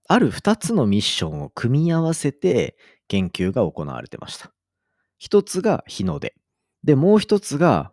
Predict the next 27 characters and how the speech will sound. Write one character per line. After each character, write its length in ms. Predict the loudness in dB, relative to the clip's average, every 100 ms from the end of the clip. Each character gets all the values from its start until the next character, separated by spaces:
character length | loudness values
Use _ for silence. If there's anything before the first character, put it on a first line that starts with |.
| 0
フ 120 | 0
ォ 40 |
ク 80 | 0
シ 200 | -2 -2
ー 120 | -6
っ 20 | -10
て 180 | -10
呼 60 | -8
ば 120 | -8
れ 100 | -10
る 100 | -12
ミ 100 | -14
ッ 20 |
シ 140 | -12 -12
ョ 60 |
ン 20 | -14
で 80 |
す。 240 | -18 -20 -20 _ _ _ _ _ _ _ _
太 140 | 0 2
陽 340 | 6 6 4 0
X 440 | -6 _ -6 -6 -4
線 180 | -4
観 260 | -4 -2 -2
測 280 | -2 -2 -4
ロ 120 | -4
ケ 120 | -4
ッ 80 | -4